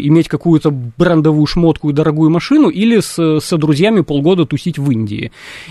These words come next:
И ответ очевиден. Да, потому что ценности горизонтальных связей стали гораздо более важны, чем вот, э,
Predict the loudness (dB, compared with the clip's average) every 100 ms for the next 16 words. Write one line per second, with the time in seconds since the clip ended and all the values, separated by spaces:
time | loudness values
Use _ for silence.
0 | 0 2 2 0 0 0 0 0 0 0
1 | -2 -6 -14 _ -16 -2 2 2 2 0
2 | -2 -2 -4 0 2 2 0 -2 0 2
3 | 2 2 0 2 2 2 0 0 2 2
4 | 0 -2 0 0 2 2 0 0 0 2
5 | 4 4 2 0 -2 -2 0 2 4 2
6 | 2 0 2 0 0 0 0 0 0